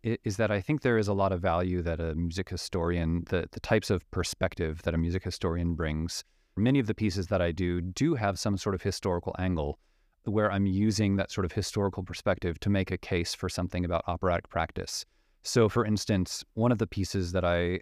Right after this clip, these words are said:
that I really enjoyed writing was about a production of Beethoven's opera Fidelio, which was being performed by this small company called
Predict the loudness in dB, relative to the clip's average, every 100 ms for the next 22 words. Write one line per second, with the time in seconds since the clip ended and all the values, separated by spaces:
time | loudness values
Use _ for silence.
0 | -2 -2 0 2 2 2 0 -2 0 0
1 | 0 0 -2 0 0 0 -4 -6 0 2
2 | 2 -2 -14 _ _ _ _ _ 0 2
3 | 2 0 0 2 2 2 0 2 0 0
4 | 2 2 2 -2 -8 -20 _ _ 0 2
5 | 2 2 2 0 0 -4 -4 0 2 2
6 | 0 -2 -6 _ _ _ _ _ 0 0
7 | 0 0 0 2 0 0 -4 -2 0 0
8 | 2 2 2 0 -2 -2 0 0 0 0
9 | 0 -2